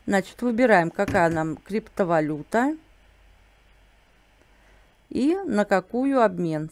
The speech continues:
Собираем там, да, всю криптовалюту. И на одну какую-нибудь будем потом,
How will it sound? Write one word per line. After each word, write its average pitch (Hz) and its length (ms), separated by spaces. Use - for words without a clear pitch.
Собираем 285 680
там, 180 380
да, 220 160
всю - 240
криптовалюту. 175 840
И 180 40
на 277 280
одну 240 280
какую-нибудь 208 600
будем 196 300
потом, 196 340